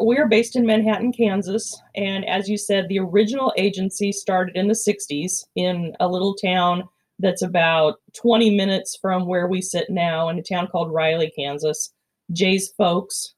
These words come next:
uh, actually took over that agency. His dad was a field rep for a, a regional carrier at the time, and he called on that agency.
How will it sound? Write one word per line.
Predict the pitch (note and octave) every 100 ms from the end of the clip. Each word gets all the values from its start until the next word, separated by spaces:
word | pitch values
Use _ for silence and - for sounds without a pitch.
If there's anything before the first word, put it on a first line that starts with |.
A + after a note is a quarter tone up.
| - -
uh, | E3 D3+
actually | E3 D#3+ - F#3 F3 F3 - _ _ _ - - -
took | A3 G#3+
over | G3 F3
that | E3+ E3+ -
agency. | E3 E3+ F3 E3+ E3 F#3 F#3+ _ _ -
His | C4+ G3+
dad | C4+ D#4+ C#4
was | F3+
a | F3
field | - D4 D4+
rep | E3+ C#3+ - -
for | F#3+ F#3 F3+ -
a, | E3+ D#3+ E3 _
a | E3 F3+
regional | F3+ G#3+ G3 F#3+ E3+ E3
carrier | - G3 A3 D#3+ D3 D3+ _ _ - -
at | -
the | D#3
time, | G3 F#3 F#3 D#3 D3+
and | F3 E3+
he | G3
called | - C4+ C#4+
on | F3+ E3
that | D#3+
agency. | D#3 D#3+ F3 - F3+ F#3+